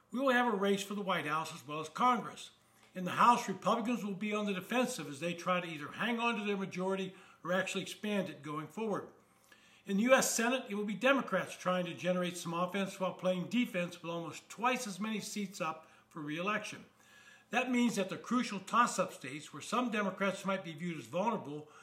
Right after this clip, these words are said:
will have fewer resources as the money has to be spread around. Now, the question I ask at the start of this podcast is one that should be addressed in every election. This is exactly what the Democrats did in the last Congress.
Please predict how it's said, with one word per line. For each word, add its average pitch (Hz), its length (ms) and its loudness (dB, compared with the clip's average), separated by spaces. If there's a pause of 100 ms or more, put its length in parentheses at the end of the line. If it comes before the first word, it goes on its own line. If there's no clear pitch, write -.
(220)
will 160 160 -4
have 165 180 -6
fewer 269 300 0
resources 175 680 -2
as 151 120 -10
the 151 80 -14
money 175 420 -4
has 143 140 -12
to - 80 -18
be 175 80 -10
spread 165 300 -10
around. 214 420 -4 (1400)
Now, 220 80 -2
the 208 60 -2
question 262 400 2
I 247 160 6
ask 180 340 2
at 180 120 -8
the 151 40 -12
start 190 280 0
of 190 60 -4
this - 100 -8
podcast 190 680 -4
is 151 160 -10
one 226 200 -2
that 202 100 -4
should 196 180 -6
be 214 120 -2
addressed 160 400 -6 (280)
in 151 100 -10
every 170 220 -2
election. 165 460 -4 (720)
This 220 140 -4
is - 80 -2
exactly 190 580 0
what 180 200 -4
the 185 40 -8
Democrats 185 600 0
did 180 180 2
in 156 80 -2
the 147 60 -4
last 156 320 -6
Congress. 160 480 -4